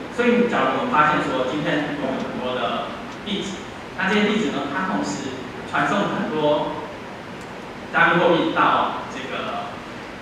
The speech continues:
exchange 的话，也就是这个交易所的话，它就代表说，哎，有很多人现在突然想要做交易了。那很多人想要做交易的时候，股价通常会有比较大的剧烈的波动，这样子。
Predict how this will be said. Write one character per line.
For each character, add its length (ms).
exchange 520
的 80
话， 440
也 40
就 160
是 120
这 80
个 120
交 160
易 80
所 200
的 80
话， 200
它 80
就 80
代 200
表 120
说， 120
哎， 160
有 120
很 160
多 160
人 80
现 240
在 240
突 80
然 120
想 200
要 100
做 100
交 240
易 120
了。 260
那 120
很 160
多 80
人 80
想 160
要 80
做 80
交 200
易 80
的 40
时 80
候， 160
股 80
价 200
通 80
常 160
会 120
有 40
比 40
较 160
大 320
的 80
剧 120
烈 200
的 80
波 200
动， 360
这 80
样 80
子。 80